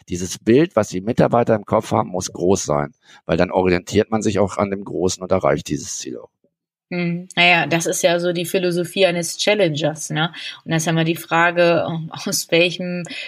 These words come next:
Speaker 2: Bereich kommt tatsächlich auch das betroffene Unternehmen oder auch der Mitarbeiter, ne? Habe ich es tatsächlich mit einem schrumpfenden Markt zu tun und geht es eher um Rückabwicklung oder um Rationalisierung, um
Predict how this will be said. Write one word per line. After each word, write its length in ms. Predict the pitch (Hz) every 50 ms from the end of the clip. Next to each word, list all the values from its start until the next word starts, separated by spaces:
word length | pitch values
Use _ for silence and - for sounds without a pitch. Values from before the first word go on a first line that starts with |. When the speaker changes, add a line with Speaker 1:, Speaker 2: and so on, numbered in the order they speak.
| - _ _
Speaker 2:
Bereich 640 | - 180 170 156 156 147 151 156 170 180 165 -
kommt 220 | - - 190 190 -
tatsächlich 400 | 175 165 - - 156 160 151 147
auch 80 | -
das 160 | - 160 151 -
betroffene 500 | - 151 - - 165 165 - 170 160 147
Unternehmen 520 | 165 156 156 151 156 160 170 180 175 165
oder 160 | 160 165 160
auch 60 | 160
der 140 | 160 160 156
Mitarbeiter, 720 | 156 170 185 - 135 156 143 - 151 147 151 147 - 143 143
ne? 220 | 147 151 165 185 - - - - - - - -
Habe 280 | 151 156 160 160 156 156
ich 60 | 156
es 60 | -
tatsächlich 480 | - - 160 160 - 185 175 170 196 180
mit 120 | 175 170
einem 140 | 170 175 170
schrumpfenden 640 | - - - 208 202 202 - - 196 185 180 180 175
Markt 400 | 170 165 175 202 - - - -
zu 240 | - 233 214 -
tun 480 | - - 247 233 240 247 247 233 226 165
und 320 | 180 190 185 180 175 170
geht 220 | - 196 190 190 190
es 160 | 180 - -
eher 340 | - 170 190 185 180 151 123
um 360 | 185 185 180 175 175 175 160
Rückabwicklung 1200 | 165 170 - 214 220 220 - - - 185 180 180 175 196 220 226 - - 226 220 226 226 226 220 185
oder 560 | 170 196 190 190 185 185 180 180 180 - -
um 140 | 185 180 180
Rationalisierung, 1120 | 170 185 190 - - - 190 185 180 180 180 175 165 175 190 233 233 226 233 226 226 220 151
um 240 | 165 185 180 175